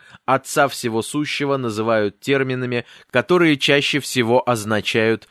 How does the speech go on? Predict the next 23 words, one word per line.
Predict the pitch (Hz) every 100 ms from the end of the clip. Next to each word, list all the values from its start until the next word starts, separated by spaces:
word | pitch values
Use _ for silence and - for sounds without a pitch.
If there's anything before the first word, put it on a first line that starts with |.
| _
«вселенский | _ - - 139 113 110 98 - - 104 101 -
центр». | - 98 82 73 80 69 - _ _ _ _ _ _ _ -
Еще | 117 113 - 117
далее | 123 127 127 123
в | -
широте | 131 113 110 - 123
небесного | 113 107 110 - 104 98
мира | 110 143 139 131 - - - -
он | 160 165
известен | 156 139 165 160 - 151
как | 139 147 - _ _ _
первичный | 156 170 147 135 156 - - 151 147 -
и | 151 156
созидательный | - 139 135 123 123 123 - 120 113 113 110
источник | 113 - - 135 135 - 123 123 - - - -
и | 151
божественный | 123 117 107 110 - 110 110 107 104
центр. | - 110 90 76 73 - _ _ _ _ _ _ _ _ _ _
На | 123 135
соседнем | 143 139 - 190 160 156 135
к |
вам | 131 139 127
созвездии | 135 120 117 151 170 147 156 156